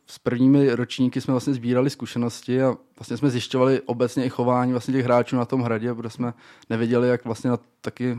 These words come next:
na, na to místo budou reagovat. Ale většinou je to podle mě tak, že my o těch chybách víme. <laughs> Vlastně za té hry prostě vidíme, protože prostě víme, co neklape, co klape. A buď prostě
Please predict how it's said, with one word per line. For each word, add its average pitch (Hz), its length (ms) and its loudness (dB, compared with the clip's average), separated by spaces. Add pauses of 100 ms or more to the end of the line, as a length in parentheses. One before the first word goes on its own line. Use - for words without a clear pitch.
na, - 140 -10
na 110 60 -6
to 131 120 -2
místo 123 280 0
budou 131 220 2
reagovat. 120 540 0 (720)
Ale 123 180 4
většinou 139 320 4
je 139 100 8
to 147 80 2
podle 135 180 4
mě 143 120 6
tak, 127 240 2
že 135 100 0
my 131 140 4
o 131 80 2
těch 135 180 -4
chybách 135 460 2 (180)
víme. 120 640 -2 (380)
<laughs> - 400 -20
Vlastně 131 240 0 (460)
za 123 140 0
té 139 140 -2
hry 131 380 4
prostě 123 260 -6
vidíme, 120 440 -2
protože 117 340 -8 (540)
prostě - 300 -8 (240)
víme, 117 240 -2
co 123 120 -4
neklape, 120 380 -4
co 135 120 -6
klape. 123 460 -2 (760)
A 113 420 0 (600)
buď 143 220 -2
prostě 143 300 -2